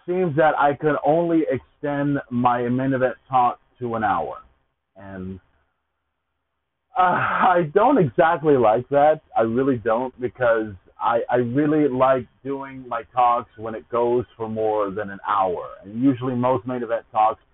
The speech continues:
and usually most, uh, most stuff takes at least more than an hour. You know, I, I go as far as about a ho-, uh, an hour and a half. I think I've gone as far as two hours,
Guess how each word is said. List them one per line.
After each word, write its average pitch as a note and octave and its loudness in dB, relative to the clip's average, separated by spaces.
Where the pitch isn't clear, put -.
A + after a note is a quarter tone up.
and C#3 -6
usually E3 0
most, D#3 2
uh, B2+ 2
most E3 -2
stuff A2 -2
takes A#3+ 0
at F3 0
least A3 4
more G3 2
than F#3 2
an F3+ 4
hour. D#3+ 0
You C3 -12
know, D3+ 0
I, D#3+ 2
I D#3 2
go E3+ 4
as - -6
far D#3 2
as C#3+ -2
about C#3+ 2
a C3+ 2
ho-, C#3+ -2
uh, A#2+ 2
an C3+ 2
hour D3 2
and C#3+ -2
a B2+ -4
half. A#2+ 2
I A2+ -6
think C#3 -4
I've C3 0
gone C#3 0
as C3 -6
far C3+ 2
as C3 -6
two D3 0
hours, E2+ 0